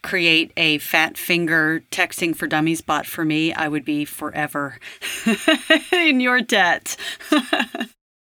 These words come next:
Carl, it's delightful learning about this. I mean, even though I'm familiar with bots in my own world, hearing about how it works in the financial world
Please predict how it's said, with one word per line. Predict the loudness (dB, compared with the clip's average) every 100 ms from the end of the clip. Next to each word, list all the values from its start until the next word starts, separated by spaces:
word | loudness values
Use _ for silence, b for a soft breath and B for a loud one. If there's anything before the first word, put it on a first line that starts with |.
| -4
Carl, | 4 4 4
it's | 2
delightful | 0 2 2 2 -2 0 0
learning | -2 0 2 2 2
about | 2 0 0
this. | 0 0 0 -4
I | -2
mean, | 0 0 0
even | 2 2
though | 4
I'm | 2
familiar | 0 0 2 2 0 -2
with | -4 -2
bots | -2 -2 -2
in | 0
my | 2 2 0
own | -4 -2 -2 -4
world, | -2 -4 -4
hearing | -2 0 2
about | 2 2 2
how | 0 -2
it | -2
works | -4 -8 -4
in | -4
the | -2
financial | -4 -2 -2 -4
world | -4 -4 -2 -4 -8